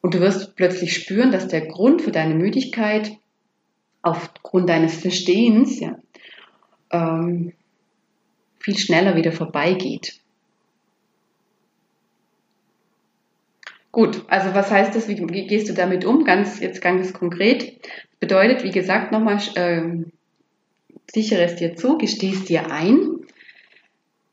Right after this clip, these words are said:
und dann achte darauf, welches Bedürfnis hast du denn gerade in der dunklen Jahreszeit. Das kann jetzt auch ganz unterschiedlich sein von Tag zu Tag. Mal hast du das Bedürfnis nach mehr Schlaf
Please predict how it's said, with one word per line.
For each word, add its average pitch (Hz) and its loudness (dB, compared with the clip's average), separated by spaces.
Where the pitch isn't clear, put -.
und 240 2
dann 254 4
achte 226 0
darauf, 190 0
welches 202 0
Bedürfnis 170 0
hast 131 -4
du - -16
denn 127 -8
gerade 135 -2
in 139 -4
der 147 -2
dunklen 139 -4
Jahreszeit. - -10
Das 170 -8
kann 185 2
jetzt 170 2
auch - -2
ganz 160 -4
unterschiedlich 220 2
sein 165 0
von 165 -2
Tag - -6
zu 165 -10
Tag. 254 2
Mal 165 -2
hast 165 0
du - -14
das - -14
Bedürfnis 170 -2
nach 143 -6
mehr 143 -8
Schlaf 202 2